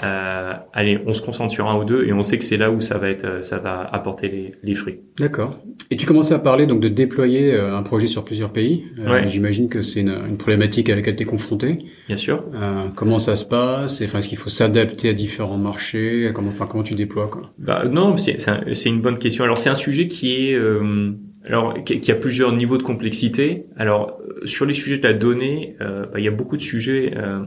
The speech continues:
Speaker 1: en, en Asie, mais globalement autour de la, la, la data privacy.
Speaker 2: Mhm.
Speaker 1: Euh, donc là, tout ce qui est le, le, le G D P R, euh, en, en Chine, on entend beaucoup parler de la,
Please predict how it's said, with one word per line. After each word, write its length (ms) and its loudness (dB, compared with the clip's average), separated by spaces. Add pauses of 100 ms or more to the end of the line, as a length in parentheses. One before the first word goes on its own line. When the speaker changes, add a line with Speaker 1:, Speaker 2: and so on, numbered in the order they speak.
(120)
Speaker 1:
en, 300 -4
en 180 2
Asie, 220 2
mais 140 2
globalement 720 2
autour 260 0
de 60 -2
la, 180 -2
la, 240 -6
la 160 -2
data 320 2
privacy. 600 0 (120)
Speaker 2:
Mhm. 180 -2
Speaker 1:
Euh, 260 0
donc 260 -6
là, 180 -6 (380)
tout 100 -6
ce 100 -2
qui 120 -2
est 40 4
le, 220 4
le, 200 2
le 240 4
G 160 4
D 180 2
P 300 4
R, 440 4
euh, 180 0 (100)
en, 160 -8 (180)
en 60 -6
Chine, 360 0
on 80 0
entend 180 -2
beaucoup 260 -2
parler 380 -2
de 60 -10
la, 260 -12